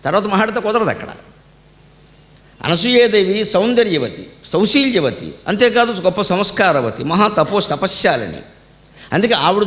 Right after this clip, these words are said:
చుట్టూ ఉండవలసిన కంచెలు ఆవిడ నిర్మాణం చేసుకుంది. అత్రి మహర్షికి తప్ప ఆవిడ ఎవరికీ చనువు ఇచ్చేటువంటి అవకాశం లేదు. అందుకని ముగ్గురు రాగానే దిగంబరంగా ఉండి వడ్డించ-, వడ్డించాలి అంటే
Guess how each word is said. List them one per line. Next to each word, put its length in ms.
చుట్టూ 200
ఉండవలసిన 480
కంచెలు 360
ఆవిడ 140
నిర్మాణం 500
చేసుకుంది. 440
అత్రి 260
మహర్షికి 420
తప్ప 240
ఆవిడ 220
ఎవరికీ 280
చనువు 280
ఇచ్చేటువంటి 500
అవకాశం 480
లేదు. 260
అందుకని 240
ముగ్గురు 400
రాగానే 300
దిగంబరంగా 680
ఉండి 240
వడ్డించ-, 560
వడ్డించాలి 640
అంటే 540